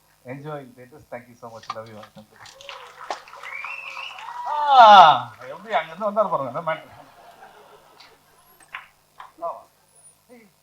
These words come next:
அ, அது மத்த டைரக்டர்ஸ் எல்லாருமே இருக்காங்க. ரவிக்குமார் சார் எங்க இருக்கிறா, போயிட்டு வரா? ஆ, ரவிக்குமார் சார், அப்புறம் சரவணன் சார். சரவணன் பிரதர், நம்ம தான் அந்த படம் பண்ண வேண்டியது, ப்ரொடியூசர் தான் பிரதர் அதுல நம்மள பண்ண முடியாது பண்ணாரு. ஆ, நான் ரெடி நெக்ஸ்ட்.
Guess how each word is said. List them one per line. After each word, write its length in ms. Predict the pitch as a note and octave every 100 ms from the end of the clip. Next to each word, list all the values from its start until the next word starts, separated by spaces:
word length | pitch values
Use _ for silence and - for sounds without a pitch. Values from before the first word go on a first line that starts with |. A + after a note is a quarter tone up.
| D3+
அ, 120 | D3 - - -
அது 260 | F3 G3+ E3
மத்த 280 | B2+ D#3+ D#3+
டைரக்டர்ஸ் 440 | F#3 A3+ A3 C#3+
எல்லாருமே 360 | D3 E3+ G#3 G#3
இருக்காங்க. 480 | E3+ D3 C#3+ F#3 -
ரவிக்குமார் 440 | C#3+ F3 F3 E3 D#3+
சார் 340 | D#3 D#3+ D#3+ _
எங்க 160 | D3 E3
இருக்கிறா, 340 | D3+ D3+ D3+
போயிட்டு 300 | D#3+ D#3 D3
வரா? 180 | B2+ C3+ _ _ _ -
ஆ, 140 | E3+
ரவிக்குமார் 360 | D#3 E3 E3 D3
சார், 240 | F3+ F3
அப்புறம் 200 | - C#3+
சரவணன் 420 | - D3 E3 E3 D3
சார். 400 | D#3+ C3+ - _ _ _ _ _ _ _ _ _ - _ _ _ -
சரவணன் 480 | F3 G#3+ G3 C3 A2+ - _ _ _ C3
பிரதர், 360 | F3 F3 A2 - - _
நம்ம 260 | A#2+ C#3 D3+
தான் 140 | G3
அந்த 140 | F#3
படம் 220 | D#3+ F#3 E3
பண்ண 180 | D#3+
வேண்டியது, 260 | E3 D#3 E3 E3
ப்ரொடியூசர் 380 | G3+ A#3 G#3
தான் 160 | F#3 F3
பிரதர் 260 | C#3+ C3 B2
அதுல 220 | A#2+ A#2
நம்மள 560 | A#2 A#2+ A#2 A2 A2 G2+
பண்ண 160 | A#2+ B2
முடியாது 220 | A#2+ A#2
பண்ணாரு. 440 | A2 A2 - - E3+
ஆ, 140 | F#3 - - _ D3
நான் 140 | E3
ரெடி 260 | F3 E3+ C3+
நெக்ஸ்ட். 380 | - - A2+